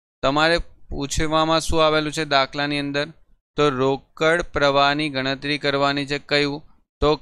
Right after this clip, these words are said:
કામગીરીની પ્રવૃત્તિમાંથી, તમારે દાખલામાં કામગીરીની પ્રવૃત્તિમાંથી મળતો રોકડ પ્રવાહ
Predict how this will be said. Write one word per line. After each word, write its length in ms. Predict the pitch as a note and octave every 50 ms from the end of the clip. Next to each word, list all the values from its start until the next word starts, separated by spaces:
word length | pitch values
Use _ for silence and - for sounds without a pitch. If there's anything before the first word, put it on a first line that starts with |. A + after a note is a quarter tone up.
| - - -
કામગીરીની 880 | - C3+ C3+ C#3+ D#3 E3 E3 E3 D#3+ D3 D#3 D3+ D3 D3+ D3+ D3+ D3+
પ્રવૃત્તિમાંથી, 920 | D3 - C3+ C3 C3 C3 B2+ - - A#2+ A2+ G#2 G2+ E2 - - - - - - -
તમારે 340 | A#2 A#2+ B2+ C3+ C3+ C#3
દાખલામાં 580 | C3 B2+ B2 B2+ B2 - C#3 C3+ C#3 C#3+ D3 C#3 - -
કામગીરીની 720 | - B2+ B2+ C#3 D3+ D#3 D3+ D3 D3 C#3+ D3 D3 D3+ D3+
પ્રવૃત્તિમાંથી 760 | C#3+ - C3 C3+ C#3 C#3 C#3+ - C#3+ C#3 C#3 C3+ C3+ C3 C#3+ C3+
મળતો 420 | C3 B2+ B2 A#2+ - - C3+ C3+
રોકડ 340 | B2 A#2+ A#2 - A#2+ B2 A#2
પ્રવાહ 360 | A2+ A#2 A2+ A2+ B2 D3+ E3